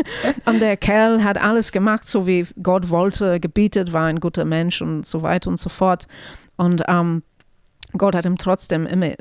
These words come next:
Speaker 2: immer wieder ge-, bestrafen
Speaker 1: Hiob,
Speaker 2: eigentlich.
Speaker 1: genau.
Speaker 2: Ja, es ist
Speaker 1: In
Speaker 2: Job.
Speaker 1: Deutsch ist
Speaker 2: Ja,
Speaker 1: Hiob,
Speaker 2: Hiob,
Speaker 1: genau.
Speaker 2: ja, the Book of Job auf Englisch, ja,
Speaker 1: Ja,
Speaker 2: Hiob.
Speaker 1: genau.
Speaker 2: Und, ähm, eigentlich, es gibt eine Sünde unter Christentum, das heißt auf Englisch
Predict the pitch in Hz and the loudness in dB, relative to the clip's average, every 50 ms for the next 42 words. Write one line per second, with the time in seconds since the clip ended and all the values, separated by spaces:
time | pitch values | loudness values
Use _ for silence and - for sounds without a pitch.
0 | - - - - 196 190 180 - 165 185 185 185 160 - - 165 - - - - | -12 -8 -2 0 2 2 2 0 0 0 0 0 -2 -4 -6 -6 -4 -4 -4 -4
1 | - - 175 170 170 - - - 180 156 147 - - - - - 285 311 302 226 | -6 -6 -6 -4 -4 -6 -6 -6 -6 -4 -4 0 2 2 2 4 6 6 6 6
2 | 165 160 156 - - - - 262 269 262 254 190 175 170 170 175 269 247 220 208 | 6 4 2 0 0 0 2 4 4 4 4 4 4 4 4 4 4 4 4 2
3 | 208 - - 294 - 247 208 226 220 196 185 180 180 190 196 196 233 226 202 190 | 2 2 2 2 4 4 4 6 6 6 6 4 4 2 2 4 4 4 6 6
4 | - 214 185 175 185 226 220 247 240 226 302 320 277 269 214 196 190 190 190 226 | 6 6 6 6 4 4 4 4 4 4 4 4 6 6 6 6 6 4 4 2
5 | 185 190 190 214 185 220 208 - 220 190 - - 196 190 190 196 190 170 175 180 | 2 0 -2 0 0 0 0 0 -2 -2 0 0 2 2 2 2 2 2 0 0
6 | - - - 180 180 175 170 - - 277 - - 233 247 196 170 175 226 190 180 | 0 -2 -2 0 0 0 0 2 4 4 6 6 6 4 4 4 4 4 4 4
7 | 185 208 220 - - - - - - 220 220 214 202 - - 202 190 185 185 180 | 4 2 0 -4 -10 -16 -6 0 0 2 4 4 2 2 2 2 2 2 0 0
8 | - - - - - _ - - 180 208 254 294 311 240 190 - - 180 - - | -2 -4 -8 -12 -12 _ -4 -2 0 2 2 2 2 2 0 -2 -4 -6 -4 -2
9 | 247 240 - - 302 302 262 233 - - - - 320 349 302 233 175 156 139 - | -2 0 0 2 2 2 2 2 2 0 0 2 2 4 4 4 2 2 0 -2
10 | - - 175 170 175 - - 160 147 - - - - - _ - - - - - | -6 -6 -6 -6 -4 -4 -2 -2 0 -2 -2 -4 -8 -12 _ -18 -16 -14 -10 -4
11 | - 170 160 - - - 160 151 - - - 151 160 196 233 240 196 196 - - | -2 0 0 0 0 -2 -2 -4 -4 -4 -2 -2 2 2 2 2 2 0 -2 -2
12 | 190 196 208 202 - 220 185 - - - 208 233 254 233 - - | 0 0 0 2 0 0 -2 -2 0 2 4 4 4 4 2 -2